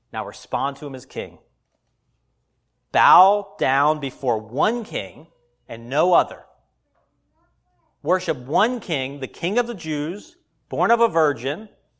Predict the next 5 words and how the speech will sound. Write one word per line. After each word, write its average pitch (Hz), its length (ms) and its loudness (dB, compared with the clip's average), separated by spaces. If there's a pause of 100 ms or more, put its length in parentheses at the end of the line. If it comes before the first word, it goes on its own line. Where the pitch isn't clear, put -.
(760)
born 160 300 0
into 233 180 2
poverty, 151 800 0 (1040)
God 135 280 6
himself. 127 680 -6